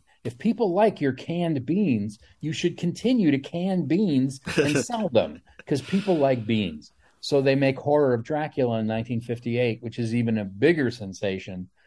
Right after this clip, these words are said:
Speaker 1: than the Frankenstein film, and we're off to the races. So The Mummy,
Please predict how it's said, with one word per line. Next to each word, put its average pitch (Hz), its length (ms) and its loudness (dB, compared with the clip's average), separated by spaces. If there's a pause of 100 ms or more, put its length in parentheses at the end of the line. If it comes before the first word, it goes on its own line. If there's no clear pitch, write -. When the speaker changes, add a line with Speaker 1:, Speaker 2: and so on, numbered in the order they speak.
(160)
Speaker 1:
than 104 160 -2
the 101 60 -4
Frankenstein 110 640 -2
film, 92 400 -6 (280)
and 113 220 0
we're 113 160 2
off 107 340 2
to 113 100 -6
the 101 100 -2
races. - 600 -6 (1900)
So 147 280 2
The 139 140 2
Mummy, 143 520 2